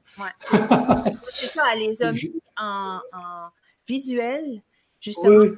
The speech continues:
Speaker 1: peut-être pour dire, OK, ça c'est, c'est, c'est, vous
Speaker 2: Mais,
Speaker 1: m'avez
Speaker 2: mais je me voyais comme embarquer sur mon dragon, partir, être libre, me libérer, mais c'était, ah, c'est fou. Moi, je, j'adore ça. C'est,
Speaker 1: Ça, là,
Speaker 2: c'est
Speaker 1: c'est juste un extrait, là.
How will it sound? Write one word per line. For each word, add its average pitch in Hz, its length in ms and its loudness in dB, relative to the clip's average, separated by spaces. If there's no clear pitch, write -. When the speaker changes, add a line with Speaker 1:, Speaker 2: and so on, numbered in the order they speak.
Speaker 1:
peut-être 254 280 -4
pour 202 260 -8
dire, 220 300 -6
OK, 208 260 -6
ça 233 160 -12
c'est, 202 340 -8
c'est, 190 200 -14
c'est, 190 320 -10
vous 208 80 -8
Speaker 2:
Mais, 208 100 4
Speaker 1:
m'avez - 40 8
Speaker 2:
mais 190 100 6
je 156 80 4
me 170 80 8
voyais 180 340 8
comme 156 260 4
embarquer 175 360 -2
sur 175 180 -2
mon 180 100 2
dragon, 156 340 -6
partir, - 440 -8
être 143 200 -4
libre, 147 300 -6
me 135 160 4
libérer, 185 600 6
mais 131 120 4
c'était, - 720 -2
ah, 151 100 0
c'est 123 180 0
fou. - 240 -6
Moi, 175 160 4
je, 110 220 6
j'adore 135 480 6
ça. - 180 -8
C'est, - 180 -12
Speaker 1:
Ça, 320 60 4
là, 392 40 2
Speaker 2:
c'est - 260 -4
Speaker 1:
c'est 202 80 -12
juste 302 300 -6
un 220 160 -8
extrait, 311 600 -8
là. 185 200 -8